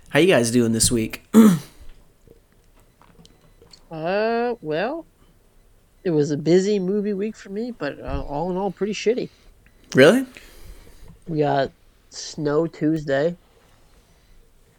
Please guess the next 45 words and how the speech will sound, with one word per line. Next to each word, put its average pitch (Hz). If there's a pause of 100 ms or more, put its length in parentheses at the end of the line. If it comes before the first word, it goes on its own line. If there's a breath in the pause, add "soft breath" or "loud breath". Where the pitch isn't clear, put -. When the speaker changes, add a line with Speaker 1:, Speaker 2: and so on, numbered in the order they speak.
(160)
Speaker 2:
Started 151
feeling 151
sick - (120)
Tuesday 160
morning. 175 (1040)
Then 147
I've 131
been 139
sick 139
ever 147
since. 190 (800 loud breath)
Speaker 1:
Oh, 120
so 139
you 175
just 180
got 143
that, -
oh, 151
you 196
just 285
got 151
the, 110 (100)
the 131
dip 135
in 113
temperature 123
cold. 104 (1900 soft breath)
Speaker 2:
I 190
think 160
so. 131
Speaker 1:
Weather 143
Speaker 2:
Yeah. 131
Speaker 1:
changes 127
a -
Speaker 2:
I -
mean, 196
Speaker 1:
little 196
Speaker 2:
I -
hope 220
Speaker 1:
bit. 208
Speaker 2:
it, -
I 170
hope 175
it's -
covid, 131